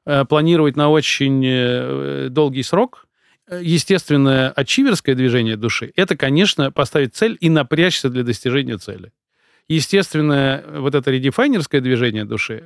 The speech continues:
поставить себе цель и триста раз ее прогнать через фильтр рефлексии, а правда ли эта цель, а нужна ли она мне, э, т, т, т. Но при этом,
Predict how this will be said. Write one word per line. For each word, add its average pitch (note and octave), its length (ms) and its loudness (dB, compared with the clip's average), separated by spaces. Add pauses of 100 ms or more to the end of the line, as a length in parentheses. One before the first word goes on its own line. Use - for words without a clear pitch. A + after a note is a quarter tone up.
поставить D3+ 360 0
себе C3 140 -2
цель B3 360 0 (260)
и D#3+ 100 0
триста F#3 480 0
раз D#3+ 420 2
ее D3+ 240 0
прогнать C#3 400 0
через B2 360 -4
фильтр B2+ 340 -6
рефлексии, D#3 540 -2
а C3+ 140 0
правда C3 320 0
ли A#2 120 -2
эта A2 220 -6
цель, F#3+ 380 0
а C3 100 -4
нужна A#2 320 -4
ли A2 100 -4
она G#2+ 220 -6
мне, F#3 440 0 (200)
э, C3 420 0
т, B2 100 -2
т, B2+ 140 -4
т. A3+ 220 0
Но C#3 400 2 (200)
при C#3 160 2
этом, A2 340 -2